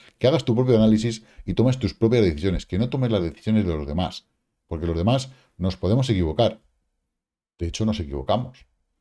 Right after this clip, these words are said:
Y si te equivocas por ti mismo, vale, pero si te equivocas porque otro se ha equivocado, eso sí que es un cagancho,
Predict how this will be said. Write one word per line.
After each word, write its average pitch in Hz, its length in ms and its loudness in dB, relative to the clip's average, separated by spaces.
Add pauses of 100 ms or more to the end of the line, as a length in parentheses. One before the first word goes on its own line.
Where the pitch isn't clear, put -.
(220)
Y 101 100 -6
si 92 160 -6
te 92 80 -6
equivocas 98 580 0 (1000)
por 92 180 -4
ti 120 160 2
mismo, 120 580 4
vale, - 300 -2
pero 87 200 -8
si 95 120 -10
te 98 100 -8
equivocas 113 380 -4
porque 101 260 -6
otro 110 140 -4
se 117 100 0
ha - 20 4
equivocado, 104 500 2
eso 104 180 -6
sí 107 120 -4
que 104 60 -4
es 92 60 -2
un 95 120 -2
cagancho, 107 400 -4